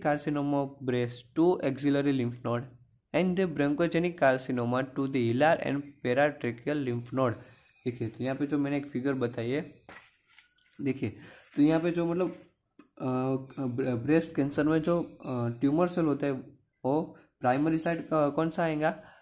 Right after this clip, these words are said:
कौन सा आएगा प्राइमरी साइट, अ, ब्रेस्ट में, और उसका मतलब जो मेटास्टेसिस होगा वो सेकेंडरी साइट एक्सिलरी लिम्फ नोड, so वो नियरेस्ट लिम्फ नोड है ब्रेस्ट से। ओके, तो उसे हम कहते हैं, कहते हैं नोडल मेटास्टेसिस।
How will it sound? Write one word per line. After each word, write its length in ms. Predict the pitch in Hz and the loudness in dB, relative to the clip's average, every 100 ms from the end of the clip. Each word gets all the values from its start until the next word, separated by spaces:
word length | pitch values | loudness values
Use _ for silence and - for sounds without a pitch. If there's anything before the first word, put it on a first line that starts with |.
| _ | _
कौन 180 | - 143 | -2 0
सा 160 | 143 156 | 2 2
आएगा 300 | 147 156 185 | 4 2 0
प्राइमरी 480 | - 131 135 139 | 0 0 2 -2
साइट, 320 | 139 151 160 - - _ - | -2 -2 -2 -6 -20 _ -8
अ, 180 | 120 123 | -2 -2
ब्रेस्ट 480 | 131 143 143 147 - | 0 2 2 0 -6
में, 320 | 110 110 - _ - | -8 -10 -16 _ -2
और 100 | 147 | 0
उसका 360 | 139 139 170 165 | 0 0 -2 0
मतलब 280 | 160 165 165 | 0 -4 -2
जो 80 | |
मेटास्टेसिस 720 | 147 131 139 165 165 160 160 143 | -2 -2 -2 -4 -4 -6 -6 -4
होगा 260 | 131 151 | -2 0
वो 260 | 139 151 - - | 0 0 -2 -4
सेकेंडरी 380 | 139 147 147 147 | -2 0 0 0
साइट 360 | 156 156 - 139 | 0 -4 -6 -6
एक्सिलरी 540 | 127 143 151 147 160 | -2 2 2 4 2
लिम्फ 380 | 143 131 131 143 | 2 0 -2 -2
नोड, 260 | 139 117 - - _ _ - | 0 0 -2 -16 _ _ -10
so 80 | - | -2
वो 380 | 139 147 151 170 | 0 2 0 0
नियरेस्ट 540 | 135 143 170 170 170 | 2 4 6 6 4
लिम्फ 300 | 147 147 143 | 4 4 2
नोड 220 | 147 127 | 2 2
है 280 | 113 101 - _ _ | 0 -4 -10 _ _
ब्रेस्ट 240 | 127 123 - | -2 0 -2
से। 120 | 120 | -6
ओके, 280 | 131 - 214 - - _ | -6 -4 -6 -6 -20 _
तो 100 | - | -4
उसे 220 | 120 123 151 | -2 2 2
हम 100 | 143 | 2
कहते 280 | 127 123 | -2 -2
हैं, 200 | 131 127 | -4 -6
कहते 400 | - 127 123 127 | -4 -4 -2 -4
हैं 140 | 139 151 | -2 -2
नोडल 540 | 123 113 120 123 143 | -4 -2 -2 2 2
मेटास्टेसिस। 1300 | 143 123 110 107 123 131 - - 120 - 127 104 | 2 -2 -4 -2 -2 -4 -8 -12 -12 -4 -4 -4